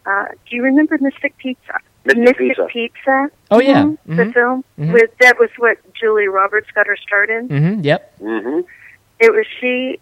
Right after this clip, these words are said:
Speaker 1: I, and one other woman who were, uh, down for that lead role.
Speaker 3: Oh,
Speaker 1: We were
Speaker 3: wow.
Speaker 1: the final three. I,
Speaker 2: Wow.
Speaker 1: I, I think, I think that's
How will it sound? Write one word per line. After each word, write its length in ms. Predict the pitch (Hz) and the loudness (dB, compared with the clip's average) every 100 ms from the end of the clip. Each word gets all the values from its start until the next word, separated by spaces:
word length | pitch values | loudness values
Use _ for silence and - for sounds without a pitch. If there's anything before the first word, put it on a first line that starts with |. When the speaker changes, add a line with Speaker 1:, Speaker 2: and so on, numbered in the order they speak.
| - | -4
Speaker 1:
I, 360 | 214 220 220 - | 0 2 0 -4
and 160 | 196 | -6
one 160 | 202 208 | -6 -6
other 200 | 208 196 | -6 -6
woman 340 | 196 202 190 180 | -6 -6 -8 -8
who 180 | 196 185 | -12 -10
were, 260 | 180 190 - _ - | -10 -12 -14 _ -10
uh, 200 | 180 180 | -8 -8
down 320 | 185 190 180 - | -4 -4 -4 -8
for 120 | 180 | -8
that 200 | 170 - | -6 -8
lead 180 | 180 175 | -12 -14
role. 300 | - - - - _ _ 139 | -12 -12 -12 -18 _ _ -12
Speaker 3:
Oh, 180 | 147 113 | -6 -4
Speaker 1:
We 80 | 180 | -4
were 60 | |
Speaker 3:
wow. 20 | |
Speaker 1:
the 80 | 185 | -4
final 280 | 196 190 180 - | -2 -2 -4 -6
three. 340 | 180 - - _ _ _ _ | -6 -6 -10 _ _ _ _
I, 100 | 208 220 | -8 -4
Speaker 2:
Wow. 300 | 247 220 - - | -2 -2 -6 -8
Speaker 1:
I, 100 | 233 | -6
I 20 | 247 | -4
think, 200 | - - _ | -8 -16 _
I 100 | 214 240 | -10 -6
think 140 | 262 | -2
that's 180 | 254 | -2